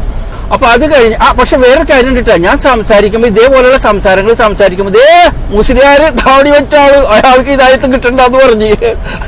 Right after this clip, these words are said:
നീ ആദ്യം വർത്താനം പറയരുത് ട്ടോ ഇസ്ലാമിൽ. ഞാൻ പറഞ്ഞിട്ടില്ല, ഞാൻ എന്റെ വീക്ഷണാണ്. ഈ മുഹമ്മദും ജബ്ബാറും ഒന്നും അവളെ ഹിദായത്ത് കൊടുക്കേ വേണ്ട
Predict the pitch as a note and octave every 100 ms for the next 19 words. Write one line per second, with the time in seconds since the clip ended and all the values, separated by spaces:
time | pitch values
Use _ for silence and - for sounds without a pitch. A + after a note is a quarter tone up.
0 | - - G3+ - - - A#4 - A#4 -
1 | G4 B3+ G#3 G#3 G#3 A3 A3 C#4+ D4+ D4+
2 | D4 A3+ D#3+ A3 G#3 A#3+ G#3+ G3+ F#3 F3
3 | E3+ E3+ - E3+ D#3+ E3+ C#4 F4+ F4+ C#4+
4 | A#3+ A#3 A3+ C4 C4+ A#3+ B3+ A3 - F#3+
5 | E3+ G3 B3+ D#4+ D4 C4+ A#3 A3 B3+ A#3+
6 | G3 F#3 F#3+ G#3 G#3+ F3+ G#3+ F3+ E3 E3+
7 | - F#3 D3+ A3 E4 C4+